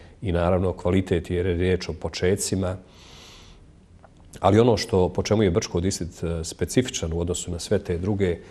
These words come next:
jeste što ignoriše taj problem. Mi nismo ništa preduzeli da riješimo, e, problem uvođenja privatnih fakulteta u, u taj obrazovni sistem. Moje je mišljenje da, evo ja kažem,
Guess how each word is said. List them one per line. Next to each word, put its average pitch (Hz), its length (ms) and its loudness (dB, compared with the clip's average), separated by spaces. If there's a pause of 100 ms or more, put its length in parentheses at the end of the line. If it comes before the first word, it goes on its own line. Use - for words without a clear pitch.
(240)
jeste 92 300 0
što 82 480 -2
ignoriše 87 640 0
taj 80 160 -8
problem. 64 400 -14 (580)
Mi 95 400 0
nismo 87 560 0
ništa 95 300 -2
preduzeli 85 500 -2
da 80 120 -2
riješimo, 80 580 -4 (480)
e, - 40 -4 (280)
problem 85 540 2
uvođenja 85 540 4
privatnih 82 480 -2
fakulteta 82 880 -6
u, 85 240 -6 (320)
u 90 80 -8
taj 87 260 -6
obrazovni 82 680 -2 (120)
sistem. - 580 -8 (960)
Moje 101 380 4
je 95 60 2
mišljenje 95 540 0
da, 85 500 -2 (500)
evo 82 120 -2
ja 82 120 -2
kažem, 85 480 -4